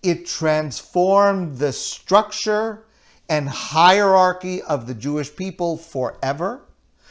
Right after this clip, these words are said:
transformed the leadership of the Jewish people forever.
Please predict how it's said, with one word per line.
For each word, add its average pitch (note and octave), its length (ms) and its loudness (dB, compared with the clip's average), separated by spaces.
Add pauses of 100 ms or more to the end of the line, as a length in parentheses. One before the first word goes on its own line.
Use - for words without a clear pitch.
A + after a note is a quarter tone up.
(240)
transformed F3+ 1160 2 (260)
the A2+ 160 -6
leadership F3 880 0 (260)
of G3 200 2
the G#3 80 0
Jewish G#3+ 420 -4
people A3 680 -4
forever. F3 840 -2